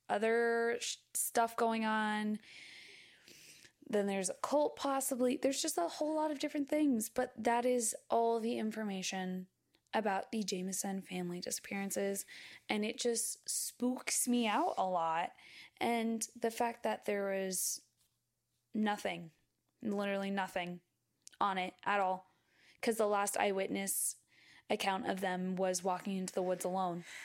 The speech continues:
But it just doesn't explain why you would leave your dog in the car, thirty-two thousand dollars cash in the car. If someone was actually holding them at gunpoint or taking them,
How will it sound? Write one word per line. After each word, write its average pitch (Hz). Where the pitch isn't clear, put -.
But 202
it 214
just 220
doesn't 247
explain 208
why 190
you 202
would 208
leave 196
your 180
dog 226
in 226
the 220
car, 196
thirty-two 202
thousand 185
dollars 170
cash 285
in 269
the 262
car. 247
If 226
someone 269
was 220
actually 220
holding 220
them 196
at 185
gunpoint 190
or 190
taking 202
them, 185